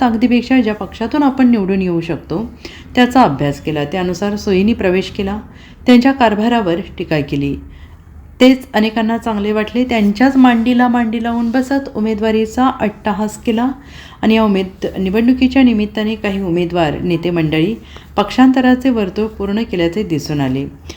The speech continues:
सुरुवातीला स्वार्थासाठी बाहेर पडले, ति-, तिथेही तिकीट न मिळाल्याने तिसऱ्या दारी गेले. शेवटी घर वापसीचे गोंडस नाव देऊन काही जुन्याच पक्षात परतले.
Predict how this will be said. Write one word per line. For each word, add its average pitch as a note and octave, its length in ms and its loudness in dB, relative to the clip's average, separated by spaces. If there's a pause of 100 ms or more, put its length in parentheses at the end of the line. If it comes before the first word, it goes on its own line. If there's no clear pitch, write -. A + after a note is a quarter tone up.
(180)
सुरुवातीला C4+ 580 4
स्वार्थासाठी B3+ 920 0 (200)
बाहेर F#3+ 300 0
पडले, G#3 380 -2
ति-, F#3 220 -6
तिथेही C4+ 460 6
तिकीट C#4 320 0
न A#3+ 80 0
मिळाल्याने B3 680 0
तिसऱ्या A3 300 2
दारी E3 240 0
गेले. D3 320 -4
शेवटी G3 340 -2
घर G#3 220 0
वापसीचे A#3 500 0
गोंडस F#3 460 -2
नाव F3+ 240 0
देऊन E3+ 300 0
काही F#3 360 -4
जुन्याच F3 360 -2
पक्षात G3 340 -6
परतले. C3+ 500 -4